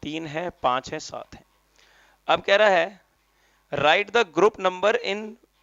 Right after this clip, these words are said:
which these are placed in the Morrison table।" हाँ जी, तो कह रहा, "बताओ इनके ग्रुप नंबर क्या है,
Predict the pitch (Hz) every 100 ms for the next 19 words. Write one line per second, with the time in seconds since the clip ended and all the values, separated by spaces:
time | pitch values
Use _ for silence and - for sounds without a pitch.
0 | 156 196 160 151 190 190 - _ _ _
1 | _ - 170 - 165 185 175 160 160 147
2 | 143 139 127 113 110 _ _ _ - 156
3 | 151 120 _ - 156 175 196 180 185 202
4 | 185 190 208 160 190 185 170 175 - 147
5 | 123 101